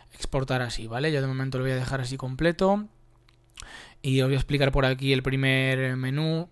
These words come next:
de composición. Aquí configuraríamos la velocidad del metrónomo. La podemos poner en cien, ciento veinte, lo que necesitemos para cada caso. Estas tres opciones yo en principio la dejaría la que está por defecto, aplicar a todos los compases.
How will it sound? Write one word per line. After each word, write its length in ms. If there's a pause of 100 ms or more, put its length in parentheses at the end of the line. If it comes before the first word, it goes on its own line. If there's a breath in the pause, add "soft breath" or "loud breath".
de 140
composición. 840 (500 loud breath)
Aquí 320
configuraríamos 920
la 80
velocidad 420
del 120
metrónomo. 720 (920)
La 120
podemos 280
poner 380
en 180
cien, 300
ciento 260
veinte, 520
lo 100
que 80
necesitemos 800 (560 loud breath)
para 220
cada 240
caso. 500 (500 loud breath)
Estas 580
tres 160
opciones 520
yo 360
en 80
principio 360
la 80
dejaría 680
la 80
que 60
está 180
por 160
defecto, 400
aplicar 260
a 80
todos 180
los 120
compases. 720